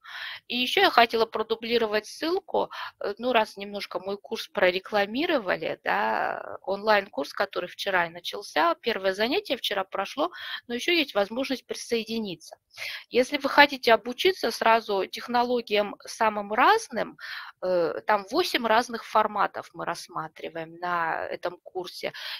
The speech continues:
Если вы захотите вот, э, восемь разных форматов освоить и, а, и узнать,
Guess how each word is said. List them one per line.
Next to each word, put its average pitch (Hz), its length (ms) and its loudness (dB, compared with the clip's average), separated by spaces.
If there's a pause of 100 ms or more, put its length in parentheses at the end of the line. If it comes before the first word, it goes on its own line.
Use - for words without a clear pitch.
(100)
Если 214 240 -2
вы 214 120 -6
захотите 226 680 0
вот, 165 200 -12
э, - 160 -14 (480)
восемь 226 340 -2
разных 175 340 0
форматов - 580 2
освоить 170 680 -6
и, 170 80 -4
а, 175 180 0
и - 500 -12
узнать, 202 480 2